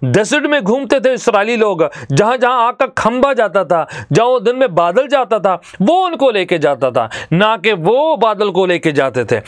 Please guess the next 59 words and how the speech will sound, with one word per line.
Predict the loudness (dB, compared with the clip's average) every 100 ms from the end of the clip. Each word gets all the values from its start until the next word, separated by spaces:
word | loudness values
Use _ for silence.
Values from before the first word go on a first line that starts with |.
| -8 -2
डायरेक्शन | 0 0 0 -4 0
कौन | 0 2
दे | 0 2
रहा | 0
है? | -4 -2
पवित्र | 0 0 0 2
आत्मा | 0 -2 -2 0
दे | 0
रहा | 0
है, | -2 -8 -6 -4
उसमें | -2 0 0
साथ | 0 -4
फ्लो | -2 0 2 2
करना | 0 -2 -2
है। | -4 -6 -2
आज | 0 0 0
जो | -2
कभी | 0 0 0
कभार | 0 0
मौसम | -2 -2 0 0
ऐसा | 0 0
है | 0
कि | -2
बहुत | -2 0 0
तेरे | 2 2
लोग | -2 -2
पाक | -2 -2 0
रूह | -2 -2
को | -2 0
चाहते | 0 0 -2
कि | -2
पाक | 0 0 0
रूह | -2 -2
तू | 0
वो, | 0 0
वो | 0 0
कर, | 0 -2
पाक | 0 0 0
रूह | -2
तू | -2
ये | 0 0 0
कर, | 0 -2
पाक | 0 0 -2
रूह | -4
तू | 0
मेरे | 0 0
लिए | 0 0 0
ये |
कर, | 0 0
पाक | 0 0 0
रूह | -2
तू | 0
ऐसा | 0 0 0 0
कर, | -2
पाक | 0 0 0
रूह | -2
तू | -2
ये | 0 0
कर, | 0 -2